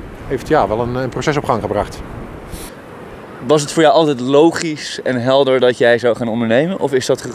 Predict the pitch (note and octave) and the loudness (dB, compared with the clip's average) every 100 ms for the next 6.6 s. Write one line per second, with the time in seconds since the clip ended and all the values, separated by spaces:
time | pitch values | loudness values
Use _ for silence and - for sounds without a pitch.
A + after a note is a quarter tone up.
0 | - - C3 G#2+ - - A2 F#2 - - | -8 2 2 2 -8 -6 -4 -4 -6 -18
1 | - - - - - - - - - - | -20 -20 -20 -20 -20 -20 -20 -20 -20 -6
2 | D#3 D#3 D3+ D3 C#3+ C#3+ D3 - D3+ D3 | 0 4 6 6 6 4 0 0 0 2
3 | C#3 C3 - C3+ C3 C#3 E3 - D3+ D#3 | 2 0 0 2 4 4 4 2 -4 -2
4 | C#3+ C3 C#3 - D3+ E3+ D3 D3 - C3 | -4 2 2 2 2 2 2 0 0 0
5 | C3+ - - - C3+ B2+ B2+ B2 A#2 A2+ | 0 -2 -12 -6 0 4 6 4 2 -6
6 | - C3 B2+ C3+ D3 | -16 -4 0 2 0